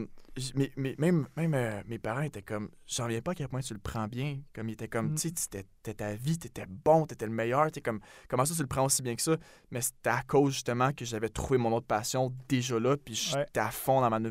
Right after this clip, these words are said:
Speaker 1: dans ma deuxième passion tout de suite, là. J'étais déjà en train de grind YouTube à un autre niveau,
Speaker 2: C'est
Speaker 1: là.
Speaker 2: fou. Encore là, ça revient à notre dernier podcast, à quel point c'est important, là,
Speaker 1: Ouais.
Speaker 2: les, les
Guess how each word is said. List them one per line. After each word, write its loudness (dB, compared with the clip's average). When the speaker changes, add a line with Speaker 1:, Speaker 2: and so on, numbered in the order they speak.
Speaker 1:
dans 0
ma -2
deuxième -4
passion -2
tout -8
de -10
suite, -4
là. -14
J'étais -14
déjà -2
en -2
train -8
de -6
grind -6
YouTube -8
à -2
un -6
autre -12
niveau, -8
Speaker 2:
C'est -4
Speaker 1:
là. -10
Speaker 2:
fou. -8
Encore 0
là, 4
ça 0
revient 0
à 2
notre 0
dernier -2
podcast, -6
à -8
quel -8
point -6
c'est -8
important, -6
là, 6
Speaker 1:
Ouais. 2
Speaker 2:
les, -4
les -8